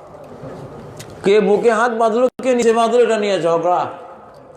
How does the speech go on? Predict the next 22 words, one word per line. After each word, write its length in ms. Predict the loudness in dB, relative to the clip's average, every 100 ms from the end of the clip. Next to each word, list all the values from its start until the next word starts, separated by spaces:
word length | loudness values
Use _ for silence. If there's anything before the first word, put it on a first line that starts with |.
| -20 -18 -6
রফা 300 | 0 0 2
ইয়াদাইন 400 | 2 4 2 2
করলো 340 | 2 2 4 4
না 180 | 2
করলো, 320 | 0 0 2 2
এটা 140 | 0
নিয়ে 200 | 0 0
তুল 720 | -2 -4 0 2 2 0 -2
কালাম 340 | -2 0 0
কাণ্ড। 400 | -2 -6 -6 -12 -14 -20 -20 -20 -20 -20 -20 -20 -16 -16 -16 -16 -18 -18 -20 -8
ঠিক 200 | -2 0
না? 300 | 0 0 -4 -10 -12 -12 -10 -8 -4 -4 -4 -8 -18 -20 -20 -20 -20 -20 -20 -20 -4
তুমি 380 | 0 2 2 4
এই 300 | 4 4 2
মাসলাগুলি 680 | 0 -2 0 0 0 0 0
নিয়ে 240 | 2 2
ঝগড়া 520 | 2 2 2 2 2
ঝাঁটি 320 | 2 2 0
বিবাদ 640 | -2 -2 -4 -8 _ -4 -2
তখন 280 | 0 0 2
করবা 500 | 0 2 0 0 0
যখন 320 | -2 -2 -4